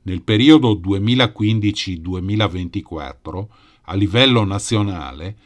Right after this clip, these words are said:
il dato di raccolta pro capite è cresciuto del trentacinque per cento,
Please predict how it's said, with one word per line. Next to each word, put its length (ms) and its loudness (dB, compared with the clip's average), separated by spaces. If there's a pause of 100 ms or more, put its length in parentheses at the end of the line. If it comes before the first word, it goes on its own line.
(260)
il 140 -8
dato 360 2
di 180 0
raccolta 560 -2
pro 300 -2
capite 680 -8 (220)
è 180 -6
cresciuto 680 -2
del 240 -2
trentacinque 840 -2
per 260 -4
cento, 680 -8